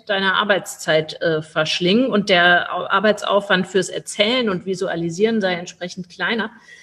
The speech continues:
Das klingt wahnsinnig mühselig. Ich frag mich, äh, wie ihr, wenn's nicht grad um Corona geht, mit dem Ressortleiter, äh, diskutiert, weil der ja einfach erstmal endlos in Vorleistung gehen muss,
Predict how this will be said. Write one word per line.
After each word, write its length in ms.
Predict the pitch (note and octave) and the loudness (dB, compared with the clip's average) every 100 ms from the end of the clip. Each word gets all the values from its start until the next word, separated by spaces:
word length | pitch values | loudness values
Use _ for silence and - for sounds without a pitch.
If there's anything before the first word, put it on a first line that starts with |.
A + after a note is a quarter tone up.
| _ | _
Das 120 | - - | -12 0
klingt 300 | A3+ A3 D3+ | 0 0 -6
wahnsinnig 640 | D#3 A#3 D#4 C#4 C4 - | -8 -6 -4 -4 -4 0
mühselig. 880 | G#3 A#3+ G#4 G3+ F#3 E3+ G#3+ - - - _ _ - | 2 4 2 2 2 4 2 0 -12 -20 _ _ -6
Ich 140 | G3 | -6
frag 280 | - F#3+ G#3 | -2 -2 0
mich, 360 | A#3 A3+ G#3 - | -2 -2 -6 0
äh, 280 | A3+ G3 | 0 0
wie 140 | F#3+ G3 | -4 -4
ihr, 280 | G3 A#3+ B3+ | 0 2 4
wenn's 260 | A#3 G#3 | 2 2
nicht 240 | A3+ B3 - | -2 -4 -4
grad 220 | G#3+ G#3 | -4 -2
um 220 | G3 F#3+ | -2 -2
Corona 440 | F#3+ E3 F3+ A3+ | -2 -4 0 0
geht, 240 | A3+ A#3 G#3 | 2 2 2
mit 140 | G3 | -2
dem 120 | G3 F3+ | -2 -4
Ressortleiter, 1080 | D#3+ - F3+ D#4+ A#3 E3 E3 F3 E3 D3+ | -6 -2 0 0 0 -2 0 0 0 0
äh, 160 | F#3 E3+ | 0 0
diskutiert, 760 | E3 F3 - F3 - G3 B3+ B3 | -2 -6 -4 -6 0 2 2 2
weil 160 | G#3+ | 0
der 180 | F#3+ F3+ | 2 0
ja 200 | F#3+ F3+ | 0 0
einfach 260 | - E3+ F3+ | -4 -8 -10
erstmal 360 | - F#3 G3 F3+ | -10 -6 -2 -2
endlos 360 | E3 G3 F#3+ | -2 0 -2
in 100 | F#3 | -2
Vorleistung 720 | F3+ A#3 D4+ F3+ E3+ - F3+ E3+ | -2 0 2 2 0 -2 -4 0
gehen 260 | E3+ F3 | 0 2
muss, 400 | F3 G3+ D#4+ - | 2 2 0 -6